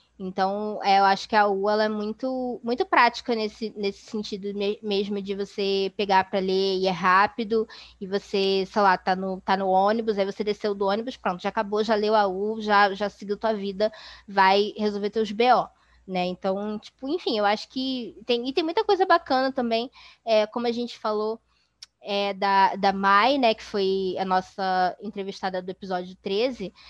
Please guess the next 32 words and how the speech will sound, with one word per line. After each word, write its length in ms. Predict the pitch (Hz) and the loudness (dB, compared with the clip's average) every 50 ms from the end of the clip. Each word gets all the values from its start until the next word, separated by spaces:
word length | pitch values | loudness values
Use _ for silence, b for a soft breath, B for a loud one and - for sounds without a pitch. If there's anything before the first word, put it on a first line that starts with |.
| B B B - | B B B -4
né, 320 | 190 185 185 190 190 - - | 2 4 4 4 4 2 0
ela, 680 | 175 190 190 190 190 202 208 208 214 214 214 202 185 - _ 180 196 196 | 2 2 4 4 4 4 4 4 4 4 2 0 -2 -10 _ -14 -4 2
a 160 | 214 208 208 | 4 6 6
U 100 | 214 233 | 4 4
dela 300 | 214 226 220 220 233 247 | 4 4 4 6 4 4
vai 120 | 233 262 247 | 2 2 2
virar 200 | 247 262 247 254 | 4 4 4 4
um 100 | 269 254 | 2 0
livro. 540 | 262 269 269 254 214 196 202 185 180 196 b b b b _ _ 190 | 0 0 0 0 -2 -2 -4 -6 -6 -8 b b b b _ _ -10
Então, 560 | 190 190 190 214 202 202 208 208 214 214 214 | -10 -6 -2 0 0 2 0 0 -2 -4 -6
tipo, 380 | 202 - 214 - - 208 202 185 | -8 -10 -12 -10 -6 -4 -2 -2
é, 200 | 175 202 202 - - | 0 -2 -4 0 2
olha 340 | 214 233 240 254 269 269 254 - _ _ _ | 2 4 6 6 4 4 2 -2 _ _ _
quanto 360 | - 254 262 285 294 - 294 | 4 4 4 4 2 0 -2
isso 300 | 277 269 - - - - | -2 -4 -4 -8 -4 0
tá 160 | - 240 240 | 2 4 4
expandindo 720 | 233 - - - 247 233 226 202 214 226 233 254 247 269 254 | 2 0 -4 -4 -4 -2 -2 -2 -2 -2 -2 -2 -4 -6 -8
pra 420 | - - 247 233 226 226 226 214 - | -2 2 4 6 6 6 4 4 4
outros 480 | 233 233 262 294 311 - 311 294 240 233 | 4 4 4 4 0 -2 -4 -4 -4 -4
lugares 580 | 262 233 214 208 196 196 202 214 240 240 - B B B B B B | -2 2 4 6 6 6 6 4 0 -4 -10 B B B B B B
que 120 | _ 233 220 | _ -2 0
não 180 | 226 240 254 | 0 0 -2
são 200 | 247 - 233 233 | 0 0 0 2
ali 300 | 233 240 226 214 208 226 | 2 2 0 -2 -4 -6
somente 640 | - - 226 220 208 202 208 220 220 - - 233 202 | -4 -2 -2 -2 -2 -2 -2 -4 -4 -4 -6 -6 -6
o 120 | 202 214 208 | -6 -6 -8
Twitter 680 | - 220 208 202 196 214 233 226 - 226 202 190 190 | -6 -6 -4 -4 -2 -4 -4 0 2 2 4 4 2
ou 140 | 185 185 190 | 0 0 2
a, 320 | 185 185 185 185 185 - - | 2 4 4 4 2 2 2
a 100 | 190 185 | 0 -2
internet, 680 | 190 190 - 196 175 190 185 180 185 202 226 - - 208 | -2 -2 -4 -4 -4 -2 0 0 0 0 -2 -4 -6 -6
né? 140 | 196 190 | -6 -6